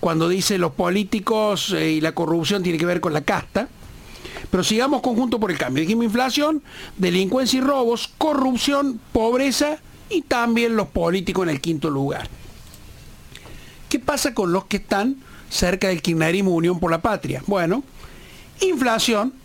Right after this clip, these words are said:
endeudamiento externo es la segunda preocupación, parte del discurso de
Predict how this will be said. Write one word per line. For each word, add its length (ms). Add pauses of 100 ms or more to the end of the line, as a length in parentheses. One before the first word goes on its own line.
(640)
endeudamiento 880
externo 480
es 80
la 100
segunda 540
preocupación, 760 (380)
parte 300
del 160
discurso 560
de 240